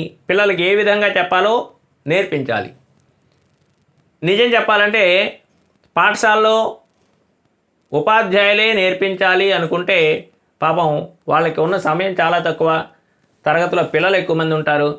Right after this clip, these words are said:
అలాంటి సందర్భంలో ఒకే పిల్లాడిని పట్టుకొని ఆ టీచరు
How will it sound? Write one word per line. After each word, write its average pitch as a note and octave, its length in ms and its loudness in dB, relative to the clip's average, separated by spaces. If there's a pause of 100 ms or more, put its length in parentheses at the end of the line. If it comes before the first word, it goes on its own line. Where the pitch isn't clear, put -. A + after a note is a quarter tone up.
(800)
అలాంటి F3+ 320 0
సందర్భంలో E3+ 500 0 (1120)
ఒకే E3 280 2 (100)
పిల్లాడిని F#3+ 440 2
పట్టుకొని F3 380 -2 (580)
ఆ - 20 2 (140)
టీచరు F#3 440 0